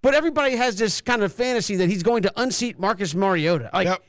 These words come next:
Speaker 1: he had better have a tremendous preseason
Speaker 2: Whoa, whoa, whoa,
Speaker 1: and
Speaker 2: no,
Speaker 1: get,
Speaker 2: no, no.
Speaker 1: like, to even think about that, and he probably still
Speaker 2: Well,
Speaker 1: won't,
Speaker 2: I,
Speaker 1: and he
Speaker 2: I will,
Speaker 1: still won't start
Speaker 2: I will say
Speaker 1: because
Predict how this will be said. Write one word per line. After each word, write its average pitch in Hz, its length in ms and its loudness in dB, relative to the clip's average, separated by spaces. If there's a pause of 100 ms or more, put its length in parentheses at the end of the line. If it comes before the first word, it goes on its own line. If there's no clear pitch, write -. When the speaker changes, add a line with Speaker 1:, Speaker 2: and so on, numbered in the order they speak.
(160)
Speaker 1:
he 320 140 4
had 311 100 2
better 262 220 4
have 233 260 0
a 202 100 2
tremendous 208 680 -2
preseason 180 720 0
Speaker 2:
Whoa, 320 160 2
whoa, 320 160 2
whoa, 208 80 4
Speaker 1:
and 220 100 2
Speaker 2:
no, 247 100 4
Speaker 1:
get, 262 200 2
Speaker 2:
no, 262 160 2
no. 285 60 -2
Speaker 1:
like, 269 260 0
to 269 100 -4
even 294 260 2
think 392 220 2
about 240 280 0
that, 240 200 2
and 302 100 0
he 277 60 0
probably 302 300 0
still 403 340 0
Speaker 2:
Well, 330 120 6
Speaker 1:
won't, 330 160 2
Speaker 2:
I, 269 40 0
Speaker 1:
and 311 80 2
he 311 60 4
Speaker 2:
I 311 100 4
will, 349 80 0
Speaker 1:
still 453 260 6
won't 240 220 0
start 226 340 2
Speaker 2:
I 339 60 2
will 370 200 0
say 302 160 -2
Speaker 1:
because 202 160 0